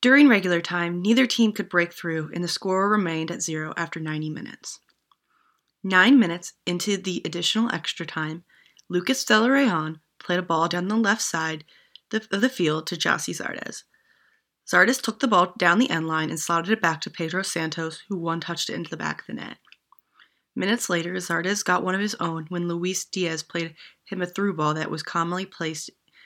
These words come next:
past the Nashville co-, goalkeeper, Joe Willis. With the victory, the Crew will host the New England Revolution. The cl-,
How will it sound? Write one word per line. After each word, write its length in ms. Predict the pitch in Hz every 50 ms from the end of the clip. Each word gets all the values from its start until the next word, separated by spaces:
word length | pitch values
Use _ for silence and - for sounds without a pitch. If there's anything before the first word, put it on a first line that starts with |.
| _ _ _ _ _ _ _ _
past 300 | - - 175 170 156 -
the 80 | - 170
Nashville 440 | 170 160 160 156 - - 175 170 170
co-, 300 | - - 160 151 147 - -
goalkeeper, 580 | 170 165 156 - - 160 151 - 160 160 156
Joe 240 | - 156 147 156 156
Willis. 500 | 151 - - - - - - - - - - _ _ _ _ _ _ _ _ _ _ _ _ _ _ - - - -
With 140 | 226 226
the 60 | - 277
victory, 640 | 208 190 185 180 - 180 170 170 170 170 175 - - - - _ _ -
the 80 | - 196
Crew 240 | - - 202 196
will 140 | 202 226 233
host 280 | 185 185 170 175 - -
the 60 | 180
New 100 | 175 170
England 300 | 165 165 165 180 180 180
Revolution. 640 | 175 175 180 180 175 180 175 - - - - - - _ _ _ _ _ _ _ -
The 80 | - -
cl-, 180 | - 208 202